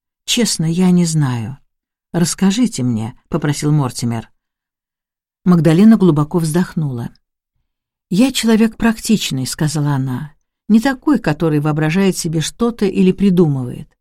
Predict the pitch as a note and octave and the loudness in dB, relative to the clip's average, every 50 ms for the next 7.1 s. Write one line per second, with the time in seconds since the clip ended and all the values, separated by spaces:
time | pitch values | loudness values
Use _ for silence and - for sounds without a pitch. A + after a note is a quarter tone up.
0 | _ _ _ _ _ _ _ _ _ _ - G3+ C4 C#4+ C#4 - G#3+ A3 G#3+ G3+ | _ _ _ _ _ _ _ _ _ _ -4 0 2 2 2 2 2 2 2 2
1 | G#3 G#3 G#3 G#3 G3+ G3 F#3+ F#3+ - - F#3+ G3 G3+ F#3 F#3 - - G3 - - | 0 0 2 2 2 2 0 0 -2 0 2 2 4 4 2 0 -2 -4 -4 -2
2 | G3 F#3+ F3+ F#3+ F3 G3+ G3+ G3 G3 G#3+ A#3 A3+ B3+ G#3+ - - - - - _ | -2 0 2 2 2 4 4 4 4 4 2 2 0 -2 -2 -4 -12 -14 -14 _
3 | _ _ _ _ _ _ _ - - E3 F#3+ F#3 F#3 F#3 F#3+ G3 F#3 A3+ B3 A3 | _ _ _ _ _ _ _ -6 -2 2 4 6 6 6 6 6 4 4 2 2
4 | D#3+ C#3+ C3+ C3+ - _ _ _ _ - F#3 E3+ E3 - F3+ E3+ E3+ E3+ E3+ E3 | 0 0 -4 -4 -8 _ _ _ _ 0 2 2 2 2 0 -2 0 0 0 0
5 | D#3+ E3 E3+ E3 E3+ F3+ F#3 F3+ - - D#3+ D3+ - E3+ - - E3+ E3+ E3 F3+ | 0 0 0 0 2 2 2 0 -2 -4 -6 -4 -4 -4 -4 -2 -2 0 0 0
6 | E3 D#3+ D#3 D3 - - - E3+ E3 - E3 D#3 D#3 D#3 - - C4+ C4+ B3+ - | 0 0 0 -2 -4 -4 -6 -6 -4 -2 -2 -2 -2 -4 -4 -6 -8 -8 -8 -12
7 | _ | _